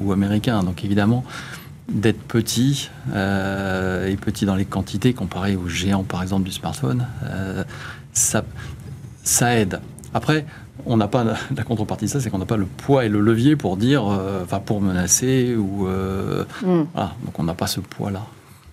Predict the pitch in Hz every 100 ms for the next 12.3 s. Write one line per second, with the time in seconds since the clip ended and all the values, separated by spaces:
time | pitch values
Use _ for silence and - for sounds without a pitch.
0 | - - - - - 165 180 180 170 165
1 | 170 185 170 165 170 165 160 170 170 262
2 | 165 165 165 151 147 147 156 208 196 214
3 | 180 180 175 185 160 170 185 277 226 165
4 | 165 175 160 - 170 165 160 175 175 220
5 | 269 - - 113 - - 170 - - -
6 | - - - - - - - 214 - 262
7 | - 190 - 208 202 214 226 220 190 190
8 | 254 247 240 233 226 214 - - - -
9 | _ - - - 190 196 202 202 208 226
10 | 233 196 170 185 165 180 190 208 185 202
11 | 185 175 202 196 170 160 160 160 175 160
12 | 160 147